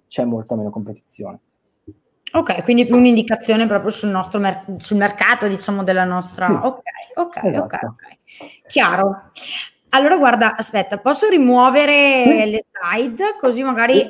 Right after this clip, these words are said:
Speaker 1: Sì.
Speaker 2: ci vedi-, eccoci qua. Così <laughs>
Speaker 1: Oh,
Speaker 2: ti, ti, ti vedo
Speaker 1: anch'io ti
Speaker 2: meglio.
Speaker 1: rivedo perché non ti vedevo più.
Speaker 2: <laughs> Esatto, esatto. No, allora, guarda, guarda, Matteo, è stato, mm, questo percorso molto interessante. Poi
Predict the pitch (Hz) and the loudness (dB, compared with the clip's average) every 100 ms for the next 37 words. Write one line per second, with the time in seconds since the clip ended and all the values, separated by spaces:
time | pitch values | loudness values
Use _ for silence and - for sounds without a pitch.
0 | - - _ 214 220 202 214 220 208 - | -6 -20 _ -6 -6 -2 -4 -4 -12 -16
1 | - 165 _ - _ _ 254 226 285 294 | -14 -16 _ -20 _ _ -4 2 4 4
2 | 294 294 285 339 349 - - 302 302 302 | 2 4 4 4 2 -6 -10 0 2 4
3 | 320 220 214 190 165 160 180 170 143 160 | 4 4 4 4 6 4 4 2 0 0
4 | 147 147 170 160 156 160 135 139 - 117 | 0 0 0 2 2 0 -4 -8 -10 -6
5 | - 508 494 359 - - 285 233 214 214 | -4 -2 -4 -8 -10 0 0 2 0 -2
6 | - 247 226 208 185 - 294 269 262 311 | -4 -6 -2 -4 -4 0 4 4 4 2
7 | 294 277 254 247 226 220 208 214 233 247 | 2 4 4 4 2 2 2 0 0 -2
8 | 226 214 214 208 359 359 302 285 240 226 | -4 -6 -6 -4 -4 -4 -6 -2 0 2
9 | 220 214 208 202 202 220 220 247 254 - | 2 2 0 -6 -8 -10 -10 -8 -4 -2
10 | 330 403 349 262 277 233 214 - - 180 | -2 -2 -4 -4 -4 -4 -4 -6 -10 -10
11 | 185 180 202 254 247 | -10 -10 -2 2 2